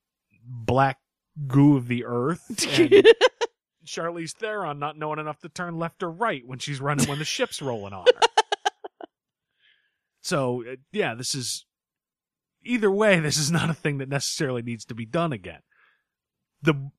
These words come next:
Speaker 1: the weirder thing in its own way is Harrison Ford agreeing to be in it, because for a long time, he wouldn't even talk about Blade Runner.
Speaker 2: Yeah.
Speaker 1: You know, if, if you've got Bravo, you know, they still air inside the actor's studio. And i-,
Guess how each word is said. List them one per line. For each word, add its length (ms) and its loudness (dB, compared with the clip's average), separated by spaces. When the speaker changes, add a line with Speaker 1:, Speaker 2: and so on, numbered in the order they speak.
Speaker 1:
the 160 0
weirder 400 2
thing 200 2
in 60 2
its 140 0
own 180 6
way 140 2
is 80 -2
Harrison 460 2
Ford 280 4
agreeing 360 0
to 40 -2
be 380 -2
in 220 2
it, 180 -2
because 220 2
for 100 2
a 80 6
long 220 6
time, 180 0
he 160 4
wouldn't 240 4
even 200 -2
talk 380 4
about 300 0
Blade 300 -6
Runner. 260 -18
Speaker 2:
Yeah. 320 0
Speaker 1:
You 120 2
know, 100 0
if, 160 -4
if 220 -6
you've 160 0
got 280 2
Bravo, 760 4
you 220 0
know, 100 0
they 240 2
still 400 2
air 360 -2
inside 400 -2
the 100 -2
actor's 320 -4
studio. 560 -4
And 100 -8
i-, 140 -14